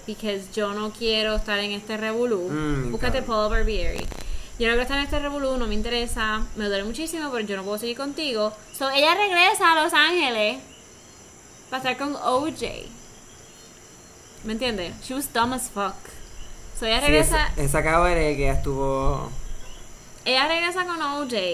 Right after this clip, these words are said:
Speaker 1: y él le dice a ella cuando va a pas-, antes de que pase el revolú del White Bronco, que él se va a escapar y whatever,
Speaker 2: Ujú, ujú.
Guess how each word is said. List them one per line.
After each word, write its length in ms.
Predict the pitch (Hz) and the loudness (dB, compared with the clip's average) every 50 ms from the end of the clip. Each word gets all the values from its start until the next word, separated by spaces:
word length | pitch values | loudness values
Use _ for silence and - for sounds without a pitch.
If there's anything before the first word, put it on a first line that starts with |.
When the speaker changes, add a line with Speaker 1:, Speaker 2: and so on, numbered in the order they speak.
| 180 202 226 240 - - - - - - - - - - - - - - | -2 -2 -4 -6 -10 -18 -20 -18 -16 -16 -16 -16 -18 -18 -20 -16 -10 -6
Speaker 1:
y 960 | 262 269 262 262 262 262 262 262 262 254 254 254 254 254 254 254 262 262 254 - - - - - - - - - - - - | -4 -2 -2 -2 -2 -2 0 0 2 2 2 0 0 -2 -2 -2 -2 -2 -4 -4 -8 -10 -8 -6 -4 0 2 2 2 4 6
él 180 | 262 262 269 | 6 6 6
le 120 | 277 277 277 | 6 6 6
dice 260 | 285 226 214 - 311 | 6 4 4 2 0
a 180 | 294 285 277 277 | 0 0 0 0
ella 160 | 285 285 277 262 | 0 0 0 0
cuando 680 | 262 262 247 240 233 220 226 226 220 220 220 220 214 220 | -2 -2 -2 -2 -2 0 0 0 0 2 0 0 -2 -2
va 60 | 233 | -4
a 60 | 233 | -4
pas-, 180 | - 277 277 - - | -4 -4 -4 -2 -2
antes 240 | 269 269 285 330 339 | -2 -2 -2 -2 -2
de 100 | 370 370 | -2 -2
que 100 | 349 359 | -2 -2
pase 200 | 330 349 349 349 | -2 -2 -4 -4
el 80 | 339 330 | -4 -2
revolú 720 | 320 320 311 302 294 277 285 285 294 294 294 285 285 - - 220 | -2 -2 0 -2 -2 -4 -4 -2 -2 -2 -2 -4 -6 -8 -8 -6
del 380 | 202 226 226 226 220 220 214 202 202 - - - - 208 202 | -4 -2 -2 0 -2 -2 -4 -6 -10 -14 -18 -14 -10 -6 -2
White 300 | 226 226 226 247 240 214 | 0 2 2 2 0 0
Bronco, 800 | - 247 247 247 240 233 240 220 214 214 202 202 196 196 196 214 208 - | 0 0 2 2 0 -2 -2 0 0 2 4 4 2 2 0 -2 -6 -6
que 80 | - 202 | -6 -6
él 60 | 190 | -6
se 140 | - 226 214 | -4 -4 -2
va 80 | 220 | -2
a 20 | 220 | -2
escapar 540 | 214 - 240 220 220 220 220 220 220 220 226 | -2 -2 0 2 4 6 6 6 4 4 2
y 80 | 226 | -2
whatever, 380 | 220 220 214 - 160 160 165 165 180 170 151 135 | -2 0 2 2 2 2 2 2 2 0 0 0
Speaker 2:
Ujú, 100 | 135 139 | -2 -2
ujú. 80 | 156 | -4